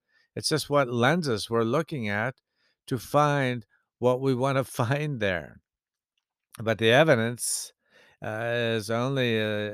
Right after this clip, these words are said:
uh, to be interpreted. Well, because you can't do observational science with creation, you can't go back and repeat it. So you have to interpret the historical data. And you're either gonna look at it through the eyes of God,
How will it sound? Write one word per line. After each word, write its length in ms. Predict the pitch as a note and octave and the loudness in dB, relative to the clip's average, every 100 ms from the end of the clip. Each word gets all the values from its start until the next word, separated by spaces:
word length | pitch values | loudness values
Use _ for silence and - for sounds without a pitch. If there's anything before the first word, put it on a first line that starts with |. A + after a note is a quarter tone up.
| A#2 | -8
uh, 580 | G#2 G2 F#2+ F#2+ F#2+ G2 - _ _ _ _ _ - | -8 -6 -6 -8 -8 -12 -16 _ _ _ _ _ -10
to 100 | B2 | -6
be 140 | B2+ | -4
interpreted. 800 | A#2+ A2 - D#3+ F3 B2 E2 - _ _ | -4 -6 0 0 0 -4 -4 -8 _ _
Well, 600 | A#2 A2 G#2+ G#2+ G2+ - - _ C#3 | -6 -2 -2 -2 -6 -8 -20 _ -10
because 320 | A#2 A2+ D3 | -6 -2 -2
you 80 | D3 | -4
can't 520 | C#3 D3 C#3+ C#3+ C3+ | -4 -2 -2 -4 -8
do 160 | C3+ D3 | -2 2
observational 640 | D3 C#3 D3 D3 D3 D#3 | 2 0 -2 -2 -4 -8
science 400 | C3+ D#3+ F3 D#3 | -6 -4 -4 -6
with 160 | C3+ - | -8 -10
creation, 580 | - D3 F3+ - G#2 F#2 - - - | -6 -4 -4 -6 -8 -10 -14 -20 -6
you 100 | D#3+ | -4
can't 300 | D3+ D3 C3+ | 0 0 0
go 100 | C3+ | 0
back 260 | B2+ D3 C3+ | 2 2 2
and 100 | D3 | -2
repeat 360 | D3 - F#3 | -2 0 0
it. 180 | C#3+ G2 | 0 -2
So 160 | - B2+ | -2 -4
you 180 | C3 C3+ | -2 -2
have 480 | C3 C#3+ C#3 C3 - _ - _ | -2 0 0 -2 -4 _ -20 _
to 140 | - C#3+ | -4 -2
interpret 800 | D3 D3 - E3 F3 - A#2+ G#2 - | -2 -4 -2 2 2 2 -2 -2 -4
the 380 | A2+ G#2+ G#2 G#2 _ _ _ | -2 -2 -2 -8 _ _ _
historical 680 | D3 C3 D#3 D3 D3 D3+ C#3+ | -4 -2 2 2 2 -2 -4
data. 640 | A2+ B2+ C#3+ E3 G#2 - _ _ _ _ - | 0 0 0 0 -4 -8 _ _ _ _ -12
And 220 | B2 B2 | -8 -6
you're 180 | A#2+ A#2+ | -4 -2
either 200 | B2+ A#2 | 0 -2
gonna 240 | G#2+ A#2 A2 | -4 -4 -2
look 240 | A#2+ A2+ | -2 0
at 160 | A#2 A2 | 0 0
it 160 | G#2+ | -2
through 160 | - A2 | -6 -4
the 140 | G#2+ | -2
eyes 500 | G#2+ A2 A#2 A#2 G#2 | 0 0 0 -2 -4
of 160 | G#2 F#2 | -8 -4
God, 460 | G#2+ C3+ F3+ E3 | -2 -2 -2 -6